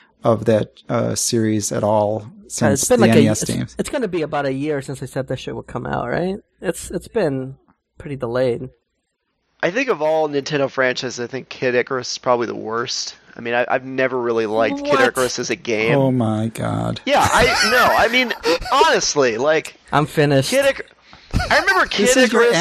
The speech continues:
Speaker 1: anti-Greek bias
Speaker 3: Kid Icarus
Speaker 1: co-,
Speaker 3: and
Speaker 1: coming
Speaker 3: Metroid
Speaker 1: out. I'm
Speaker 3: came
Speaker 1: gonna, I'm
Speaker 3: out
Speaker 1: gonna
Speaker 3: at about the same time. They both had those silver boxes.
Speaker 1: You know what? I'm getting the Greek
Speaker 3: And
Speaker 1: defamation league on you because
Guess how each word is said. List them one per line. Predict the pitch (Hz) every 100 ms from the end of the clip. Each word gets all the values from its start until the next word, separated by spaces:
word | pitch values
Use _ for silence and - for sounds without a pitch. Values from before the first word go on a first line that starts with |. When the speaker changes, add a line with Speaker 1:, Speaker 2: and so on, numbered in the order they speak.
| 202 196
Speaker 1:
anti-Greek | 220 190 156 160 160 -
bias | 147 143 135 110 101 - - -
Speaker 3:
Kid | - 247
Icarus | 247 208 208 - 175
Speaker 1:
co-, |
Speaker 3:
and | 165 156
Speaker 1:
coming | 156 165
Speaker 3:
Metroid | 160 143
Speaker 1:
out. | 135
I'm | 160
Speaker 3:
came | 165
Speaker 1:
gonna, | 147
I'm | 127 120
Speaker 3:
out |
Speaker 1:
gonna | 190 165 147 - -
Speaker 3:
at | 135
about | 127
the | 123
same | - 135 143
time. | 131 120
They | 113
both | 135
had | 135 139
those | 131
silver | - 135 131 139
boxes. | 113 117 - - - - - _ _ _
Speaker 1:
You | 143
know | 143
what? | 147
I'm | 151 165
getting | 190 185
the | 165
Greek | 110
Speaker 3:
And | 139 113
Speaker 1:
defamation | 127 - 117 117 - 117
league | 110 107 107
on | 104
you | 104 104
because | 113 - - 107 104 101 -